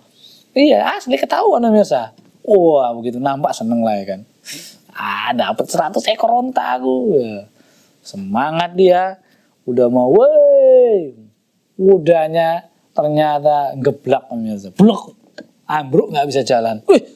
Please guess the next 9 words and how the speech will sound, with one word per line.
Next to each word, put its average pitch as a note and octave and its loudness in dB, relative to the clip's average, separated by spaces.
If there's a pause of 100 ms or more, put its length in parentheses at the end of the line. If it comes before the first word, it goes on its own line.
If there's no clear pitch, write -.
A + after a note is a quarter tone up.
(180)
kenapa B3+ 2
kudaku C4 2
iki?" C4+ 0 (1080)
Ditengok F3+ 0
oleh D3+ 2
Rasulullah C#3 0
dan A#2+ -6
Abu A2 -4
Bakar. G#2 -8